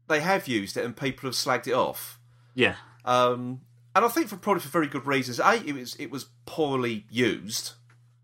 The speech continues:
Speaker 2: Yeah.
Speaker 1: It didn't really add anything to the story, did it?
Speaker 2: No.
Speaker 1: To be honest, um, the whole thing of it moving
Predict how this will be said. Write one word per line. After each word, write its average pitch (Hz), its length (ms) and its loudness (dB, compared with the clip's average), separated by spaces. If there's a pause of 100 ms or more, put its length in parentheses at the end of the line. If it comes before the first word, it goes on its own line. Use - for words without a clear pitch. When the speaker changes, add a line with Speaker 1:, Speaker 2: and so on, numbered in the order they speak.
(140)
Speaker 2:
Yeah. 101 220 0 (240)
Speaker 1:
It 123 120 -10
didn't 156 140 2
really 127 220 -6 (800)
add 156 200 8
anything 104 380 -2
to - 100 -10
the 104 80 -10
story, 92 460 -2
did 98 180 -2
it? 65 180 -6
Speaker 2:
No. 101 180 6 (260)
Speaker 1:
To - 100 -12
be 85 100 -6
honest, 98 420 -4 (140)
um, 110 600 2 (640)
the 127 80 -2
whole 170 180 4
thing 165 200 -4
of 139 80 -6
it 143 140 -4
moving 123 720 0